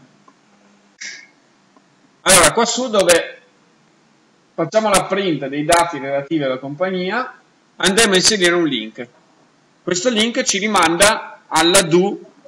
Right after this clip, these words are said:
eh, company detail, giusto? Do company site detail, punto J S P. Ok. Come facciamo a fare il link? Beh, inseriremo semplicemente un pezzettino di H T M L attorno, quindi faremo minore A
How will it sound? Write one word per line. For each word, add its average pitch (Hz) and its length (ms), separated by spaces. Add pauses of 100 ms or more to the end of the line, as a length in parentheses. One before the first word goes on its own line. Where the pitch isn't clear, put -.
eh, 127 540
company 147 460
detail, 113 440
giusto? 147 340 (200)
Do 160 120
company 156 380
site 123 220
detail, 117 440 (140)
punto 117 240
J 107 200
S - 220
P. - 60 (1600)
Ok. 113 400 (2000)
Come 185 140
facciamo 156 300
a 147 40
fare - 180
il 302 60
link? 285 260
Beh, 139 260
inseriremo 139 640
semplicemente 139 500
un 135 80
pezzettino 131 520
di 127 100
H 113 80
T 131 260
M 131 120
L 117 200
attorno, 110 500
quindi 120 200
faremo 110 400 (500)
minore 123 400
A 143 380